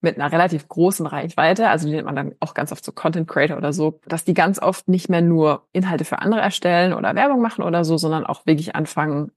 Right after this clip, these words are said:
selber Sachen zu verkaufen, ihre eigenen Unternehmen zu gründen. Und das nennt man dann quasi ein Creator-Business. Und das kann sowohl E-Commerce sein, als auch zum Beispiel Medienunternehmen, als auch Online-Education. Und sehr, sehr viele haben in den letzten Jahren immer den Wunsch gehabt,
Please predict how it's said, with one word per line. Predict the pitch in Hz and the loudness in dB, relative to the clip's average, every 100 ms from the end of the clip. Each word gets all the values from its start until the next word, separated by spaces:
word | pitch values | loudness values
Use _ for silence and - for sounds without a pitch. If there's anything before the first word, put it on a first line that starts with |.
| _ | _
selber | 170 170 175 165 165 | -2 4 4 6 4
Sachen | 147 165 | 0 -4
zu | 160 | -4
verkaufen, | 151 - 151 147 - | -4 -2 -2 -2 -4
ihre | 151 - | -4 -2
eigenen | 160 160 151 | 2 2 2
Unternehmen | 160 151 151 147 147 147 _ | 0 2 2 2 0 -4 _
zu | - | -10
gründen. | 160 160 156 156 | -2 2 2 0
Und | - | -2
das | 156 - | -4 -2
nennt | 156 | -4
man | 147 | -4
dann | 143 | -4
quasi | - 156 139 | -2 -4 -2
ein | 156 | -6
Creator-Business. | - 139 - 139 - 165 - - - - - - - - | -2 -2 -2 -2 0 0 0 -4 -8 -16 -20 -20 -16 0
Und | 170 170 | 2 2
das | 170 | 0
kann | 190 170 170 160 | 0 2 0 -2
sowohl | 160 147 151 | -2 0 0
E-Commerce | 180 185 170 160 - | 0 2 4 2 2
sein, | 147 147 143 147 | 0 2 2 0
als | - - | -2 -4
auch | - | -6
zum | - | -2
Beispiel | 151 - 147 | -4 -2 -2
Medienunternehmen, | 143 165 160 151 160 156 139 135 139 - | 2 4 2 0 -2 0 2 2 0 -2
als | 160 - | -4 -4
auch | 156 170 | -8 -4
Online-Education. | 156 156 151 143 143 - 156 - 214 - - - | -2 0 0 0 -2 0 -2 0 -2 -2 -14 -14
Und | - 165 | -2 4
sehr, | 170 196 | 6 6
sehr | 202 | 4
viele | - 185 190 190 202 - | 4 6 4 2 -4 -6
haben | 180 | -4
in | 175 | -2
den | 165 | 0
letzten | 143 151 - | 0 0 -2
Jahren | 156 147 143 | -2 -2 -2
immer | 147 | 0
den | 147 147 | 0 2
Wunsch | 165 - | 0 0
gehabt, | 151 143 - | -2 -2 -8